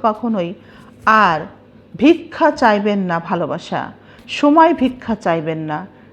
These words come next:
নিজেকে প্রস্তুত করুন, নিজেকে ভালোবাসুন, নিজের জীবনটাকে এবার গুছিয়ে নিন। তাই ওই মানুষটি সম্পর্কে নেগেটিভ চিন্তা না করে তাকে স্বাধীন করে দিয়ে নিজেকে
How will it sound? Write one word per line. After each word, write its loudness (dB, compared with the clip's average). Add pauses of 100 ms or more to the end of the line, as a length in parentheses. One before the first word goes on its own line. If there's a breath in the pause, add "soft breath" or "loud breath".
(120)
নিজেকে 0
প্রস্তুত -6 (100)
করুন, -6 (500 soft breath)
নিজেকে 0
ভালোবাসুন, -8 (360 soft breath)
নিজের 2 (100)
জীবনটাকে 2
এবার 2 (440)
গুছিয়ে -6
নিন। -6 (260)
তাই 4
ওই 4 (160)
মানুষটি 2 (100)
সম্পর্কে 2 (120)
নেগেটিভ 2 (100)
চিন্তা 2
না 2
করে -2
তাকে -2 (120)
স্বাধীন 0
করে 0
দিয়ে -2 (380 loud breath)
নিজেকে 0